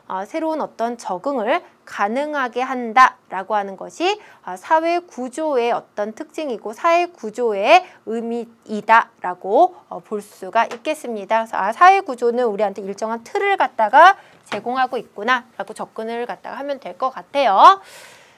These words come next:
자, 이제 문제를 한번 보도록 할게요. "다음은 축구 해설위원 A와 B의 인터뷰 내용이다. 이를 읽고 물음에 답하시오." 나와 있죠? 이번 경기에 대해 한 말씀 해주십시오.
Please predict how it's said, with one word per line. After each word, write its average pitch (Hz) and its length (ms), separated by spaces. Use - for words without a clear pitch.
자, 214 460
이제 269 500
문제를 320 500
한번 226 280
보도록 196 280
할게요. 196 380
"다음은 254 800
축구 381 500
해설위원 370 640
A와 254 500
B의 330 320
인터뷰 262 340
내용이다. 226 520
이를 285 340
읽고 226 240
물음에 233 300
답하시오." 220 560
나와 190 240
있죠? 277 420
이번 349 280
경기에 311 300
대해 277 160
한 320 180
말씀 320 300
해주십시오. 262 720